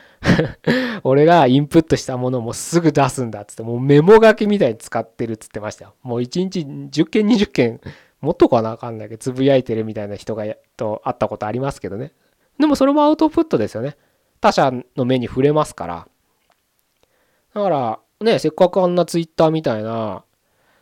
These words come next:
あの、まあ、何の役に立ってんだかわかんないような <laughs> メディアがあるんで、その場でね、あの、うん、自分のアウトプットツールとして使うのは有用なんじゃないですか、ああいうのも。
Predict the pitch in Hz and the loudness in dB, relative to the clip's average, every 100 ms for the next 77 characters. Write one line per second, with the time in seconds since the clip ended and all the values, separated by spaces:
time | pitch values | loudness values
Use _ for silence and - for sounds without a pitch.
0 | _ 139 117 110 107 107 107 107 - _ | _ -10 -8 -8 -8 -8 -10 -10 -14 _
1 | _ _ _ _ _ 131 113 113 127 123 | _ _ _ _ _ -8 -6 -2 -2 0
2 | 113 117 110 113 - 101 101 104 113 151 | -2 -4 -4 -6 -6 -6 -4 -2 0 2
3 | 151 156 143 143 139 147 139 - _ _ | 4 4 4 2 2 -2 -4 -10 _ _
4 | - 240 254 - 127 131 139 147 143 147 | 0 2 2 2 2 2 4 4 4 2
5 | 143 113 117 120 120 165 208 214 214 208 | 2 -2 -6 -8 -8 -10 -6 -2 0 2
6 | 202 226 _ _ _ _ - 127 120 117 | 0 -4 _ _ _ _ -16 -12 -10 -8
7 | 113 113 117 - _ _ _ 139 123 - | -8 -10 -12 -18 _ _ _ -16 -16 -16
8 | - 127 127 127 123 143 139 147 143 151 | -4 0 2 2 2 2 2 2 0 -4
9 | - 151 - 156 123 - 113 - 120 - | -4 -8 -4 -4 -4 -8 -14 -14 -12 -6
10 | 156 147 98 92 - _ 160 147 147 147 | -2 -2 -4 -8 -16 _ -4 0 4 4
11 | 151 143 110 120 113 92 - 185 104 90 | 4 0 -4 -6 -8 -8 -4 -4 -4 -10